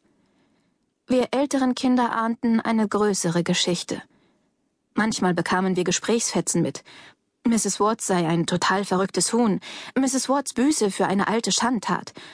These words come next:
Möglicherweise stecke auch eine Wette dahinter. Ihr Anblick brachte einen Hauch von Ungewissheit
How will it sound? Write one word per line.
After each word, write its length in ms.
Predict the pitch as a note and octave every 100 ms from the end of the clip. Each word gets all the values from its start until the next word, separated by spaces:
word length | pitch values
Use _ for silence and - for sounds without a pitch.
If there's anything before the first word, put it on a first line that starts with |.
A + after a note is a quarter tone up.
| - _ _ _ _ -
Möglicherweise 640 | A3+ - A3 G#3+ A3 A3
stecke 320 | - A3+ G#3
auch 100 | F#3
eine 200 | - G#3
Wette 220 | A3 - F#3+
dahinter. 460 | E3+ F3 - - - - _ _ _ _ _ _ _ _ _ -
Ihr 160 | B3+ A3+
Anblick 400 | C#4 D4 D4+ -
brachte 340 | A3+ B3+ -
einen 300 | - G3+ F#3+
Hauch 200 | G#3 A#3
von 180 | - G#3
Ungewissheit 800 | A3 A3+ G3+ F3+ F#3 - F#3+ F#3